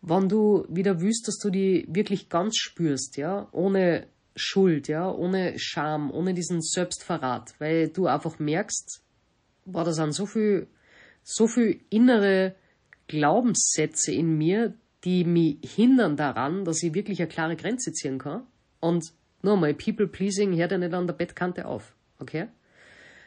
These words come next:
Dann bitte komm zu mir ins Mentoring. Du findest immer diesen Link zum Clarity Call in die Shownotes, unter meinem Podcast, auf meinen Social-Media-Profilen, überall und sonst schreib mir einfach.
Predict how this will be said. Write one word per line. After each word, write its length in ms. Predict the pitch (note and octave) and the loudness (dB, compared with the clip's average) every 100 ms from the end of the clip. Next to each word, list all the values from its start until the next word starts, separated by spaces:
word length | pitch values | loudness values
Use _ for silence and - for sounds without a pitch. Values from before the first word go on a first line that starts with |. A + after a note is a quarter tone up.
| _ | _
Dann 200 | E3+ E3+ | -2 0
bitte 260 | F3+ A3 A#3+ | 0 -2 -2
komm 340 | A#3+ - G3 | -4 -4 -4
zu 140 | G#3+ G#3 | -4 -4
mir 160 | G3 | -2
ins 160 | F#3+ F#3+ | -4 -4
Mentoring. 440 | D#3 D3 B2 - - _ _ - | -8 -8 -10 -12 -16 _ _ -20
Du 80 | - | -6
findest 420 | - G3+ - - | 0 0 0 -4
immer 540 | G#3+ A#3 A#3+ B3 - - - | 0 2 2 0 -4 -10 -8
diesen 500 | F3 E3 D#3+ D3 - _ | -4 0 0 -2 -8 _
Link 420 | B2+ E3 G#3+ B3+ | -4 0 2 0
zum 180 | - E3+ | -4 -4
Clarity 420 | - F3+ G#3 G#3+ | -4 -4 -4 -4
Call 380 | G3 G3 G3 G#3 - _ _ _ _ _ _ _ _ | -6 -4 -2 -4 -10 _ _ _ _ _ _ _ _
in 140 | G3+ A3 | 2 4
die 100 | A3+ | 4
Shownotes, 720 | - F3 F3+ F#3+ G3+ - - _ _ | 2 0 0 -2 -6 -10 -14 _ _
unter 220 | F#3+ G#3 | -4 0
meinem 180 | G3+ G3 | 2 0
Podcast, 580 | F3+ F3+ - F3+ F#3+ - _ _ _ _ _ _ _ _ | 0 -4 -4 -4 -6 -12 _ _ _ _ _ _ _ _
auf 300 | - F#3+ G3+ | 2 2 4
meinen 260 | G3+ G#3 G#3 | 4 4 4
Social-Media-Profilen, 960 | A3 G#3 G#3 G3 G3+ F#3+ G3+ - G#3 | 2 0 0 0 0 -2 -6 -4 -4
überall 440 | F#3+ G#3 F#3+ F#3 E3+ | 0 0 2 2 0
und 100 | D#3 | -2
sonst 160 | F#3 | -4
schreib 280 | - D#3 F3 | -4 -4 -6
mir 140 | D3 | -6
einfach. 340 | F#2+ - F2 | -8 -12 -14